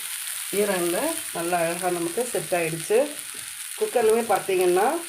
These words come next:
நம்ம வச்ச தண்ணி நமக்கு சரியா இருந்தது. பாருங்க, கொஞ்சம்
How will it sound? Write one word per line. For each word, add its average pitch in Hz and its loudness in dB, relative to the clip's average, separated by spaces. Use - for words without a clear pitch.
நம்ம 170 -2
வச்ச 170 0
தண்ணி 196 4
நமக்கு 175 -4
சரியா 180 4
இருந்தது. 180 2
பாருங்க, 170 0
கொஞ்சம் 302 0